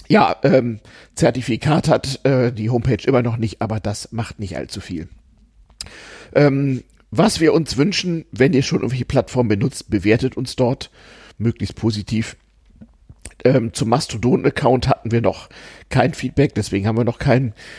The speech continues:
Ähm, und ja, noch etwas ist interessant, deutsche, deutsche freie Podcasts sind ja manchmal etwas schlecht im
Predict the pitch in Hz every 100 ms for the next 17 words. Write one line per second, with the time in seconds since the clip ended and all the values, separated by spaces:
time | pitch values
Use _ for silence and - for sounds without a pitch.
0 | - - 120 117 120 127 113 - - -
1 | 131 127 - 127 123 170 - - 120 160
2 | - - 156 147 139 - 139 - 139 -
3 | - - - 104 131 - 127 - - -
4 | - 113 135 - 165 - 113 135 - -
5 | - - 151 127 - - 123 - 110 127
6 | 135 - - 104 - 160 - - 117 113